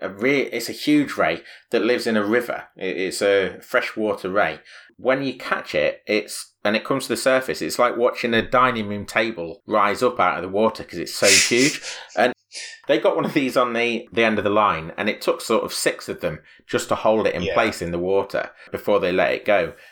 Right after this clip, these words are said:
Speaker 1: And it, it was just huge. So, so that sort of thing. And then when they go out re-, uh, sea fishing, they catch things like mirrorfish. Have you seen a mirrorfish?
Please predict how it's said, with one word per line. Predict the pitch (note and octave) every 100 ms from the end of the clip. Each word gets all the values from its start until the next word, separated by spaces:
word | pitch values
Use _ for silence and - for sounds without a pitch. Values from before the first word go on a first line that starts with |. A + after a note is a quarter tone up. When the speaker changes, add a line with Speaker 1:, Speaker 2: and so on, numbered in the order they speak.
| -
Speaker 1:
And | F#2+
it, | -
it | A2
was | B2
just | - -
huge. | C#3+ G#2 D#2+ -
So, | F2+ G2 -
so | - G#2
that | C3 -
sort | F#2+ -
of |
thing. | E2 D#2
And | F2
then | F#2+ F#2+
when | A2+ A#2
they | A2
go | A2 G2+ G2 G2
out | F#2+ F#2 -
re-, | F2+ G2 -
uh, | F#2 F#2
sea | - A2
fishing, | F#2+ - - D#2+ D#2
they | G2+
catch | - G2 -
things | F#2+ F2+ -
like | F2+ F2 - - _
mirrorfish. | F#2 G#2+ A#2 - - -
Have | - F#2+
you |
seen | G2 G#2+
a | G2+
mirrorfish? | A2 G#2+ - C#3